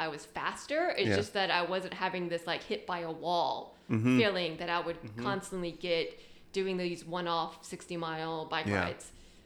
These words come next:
Speaker 2: Um, yeah, it's easier.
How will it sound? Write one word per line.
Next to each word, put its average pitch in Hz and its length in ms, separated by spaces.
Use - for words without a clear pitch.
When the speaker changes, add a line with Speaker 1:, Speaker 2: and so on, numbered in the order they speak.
Speaker 2:
Um, 98 420
yeah, 117 140
it's - 220
easier. 104 440